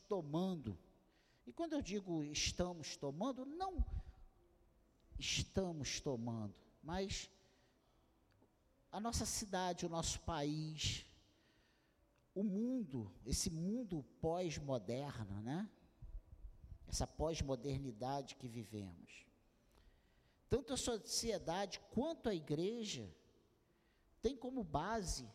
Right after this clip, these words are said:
a família. Guilherme tá grávido.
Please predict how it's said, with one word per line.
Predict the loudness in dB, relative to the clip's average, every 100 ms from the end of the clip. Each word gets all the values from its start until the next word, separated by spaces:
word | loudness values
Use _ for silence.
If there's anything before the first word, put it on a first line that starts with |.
| -8
a | -8
família. | -2 -2 0 -2 -2 -2 -4 -6 -16 -20 -20 _ _ _ _ _ _ _ _ _ _ _ _ _ _ _ _ _ _ _ _ _ _ _ _ _ _ _ _ _ _ -20 _ _ _ _ _ -20 _
Guilherme | -6 0 0 0 -2
tá | -4
grávido. | -2 0 2 0 -4 -12